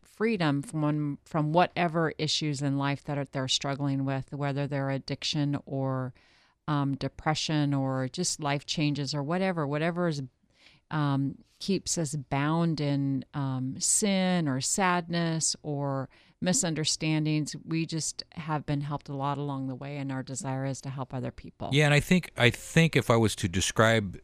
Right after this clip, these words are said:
Speaker 2: the book in a nutshell, it is that basically what it does is it help us, helps us get the clutter out between us and God,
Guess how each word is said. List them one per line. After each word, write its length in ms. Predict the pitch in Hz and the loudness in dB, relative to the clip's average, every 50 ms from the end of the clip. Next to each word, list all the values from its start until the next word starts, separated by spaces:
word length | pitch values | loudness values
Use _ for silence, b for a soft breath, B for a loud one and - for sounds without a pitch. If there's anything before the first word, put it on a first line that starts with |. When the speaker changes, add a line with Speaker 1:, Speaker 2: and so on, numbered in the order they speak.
| - | -12
Speaker 2:
the 160 | - 104 104 90 | -6 -2 -2 0
book 380 | 85 101 101 98 - - - | 2 4 2 2 2 0 -4
in 100 | 98 90 | -2 0
a 60 | 87 | 2
nutshell, 500 | 90 90 98 98 - - - 101 90 90 | 2 2 2 0 -2 -2 0 2 2 2
it 80 | 87 85 | 2 2
is 300 | 87 90 80 78 - - - - | 2 0 0 -2 -4 -6 -2 0
that 200 | 95 90 85 - - - _ _ _ _ _ _ _ _ _ _ _ _ _ - 98 - _ _ - | 0 0 0 -2 -10 -20 _ _ _ _ _ _ _ _ _ _ _ _ _ -16 -16 -16 _ _ 6
basically 440 | 120 120 135 - - 151 127 127 117 | 6 6 6 6 4 4 4 4 4
what 140 | 113 107 | 4 4
it 80 | 107 92 | 4 4
does 180 | 101 113 117 113 | 4 4 4 4
is 140 | 104 87 | 2 2
it 80 | 98 101 | 2 2
help 240 | 90 104 127 - 170 | 2 0 0 2 2
us, 160 | 143 - - - - | 2 0 0 -4 -4
helps 260 | - 127 143 - - | -4 -4 -2 0 -2
us 120 | 120 - | -2 -2
get 200 | - - 127 - | 0 0 0 0
the 80 | - - | 0 -4
clutter 520 | - - - - 113 113 110 101 92 85 | -6 -4 -2 2 4 4 6 6 6 4
out 260 | 82 76 76 - - | 4 2 -2 -4 -6
between 400 | - - - - - 104 95 92 | -4 -4 -2 0 2 4 4 4
us 220 | 90 95 - - - | 4 4 2 0 -2
and 120 | 82 80 | -2 -2
God, 380 | 76 80 76 73 69 71 71 | -2 -4 -4 -6 -8 -10 -12